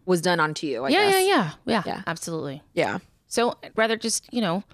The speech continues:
Speaker 2: and I want, I want Ryan happy. I want the kids happy. I wanna be happy.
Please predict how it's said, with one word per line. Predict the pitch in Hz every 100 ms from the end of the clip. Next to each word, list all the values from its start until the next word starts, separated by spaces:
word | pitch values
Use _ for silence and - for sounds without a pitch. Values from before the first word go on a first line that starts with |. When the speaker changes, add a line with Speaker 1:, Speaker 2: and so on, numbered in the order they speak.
| _ _ _ -
Speaker 2:
and | 233
I | 247
want, | 240 240 -
I | 196
want | 185 165 147 _ _ -
Ryan | 302 330 330
happy. | 302 285 247
I |
want | 190 156
the | 139
kids | - 302 -
happy. | 254 254 247 -
I | 214
wanna | 240 226
be | 214
happy. | 208 208 202 196 190